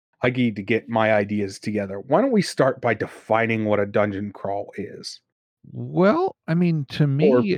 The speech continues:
Speaker 1: loosely. <laughs>
Speaker 2: <laughs> Well, yeah. I, let's put it this way. The first thing that comes to mind is the classic, you enter some sort of usually underground tunnel and room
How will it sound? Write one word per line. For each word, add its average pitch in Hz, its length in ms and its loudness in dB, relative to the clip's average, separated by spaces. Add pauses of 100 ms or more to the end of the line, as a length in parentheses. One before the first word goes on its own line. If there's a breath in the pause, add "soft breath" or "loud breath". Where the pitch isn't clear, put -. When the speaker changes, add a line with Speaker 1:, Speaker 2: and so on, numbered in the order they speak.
Speaker 1:
loosely. 135 640 0
<laughs> 214 380 4
Speaker 2:
<laughs> 143 220 0
Well, 170 220 4
yeah. 123 260 -2
I, 117 280 -6 (340 loud breath)
let's 214 100 -2
put 220 100 4
it - 20 2
this 139 160 0
way. 98 80 0
The 110 100 -2
first 226 300 2
thing 190 120 2
that 78 120 0
comes 120 260 2
to 170 100 2
mind 113 440 2
is 110 180 0
the 120 140 -2
classic, 120 560 0 (560)
you 113 200 0
enter 127 360 4
some 113 320 -2
sort 120 300 0
of 113 440 2 (340)
usually 123 540 2
underground 135 1000 2 (260)
tunnel 180 380 2
and 120 280 0
room 135 480 2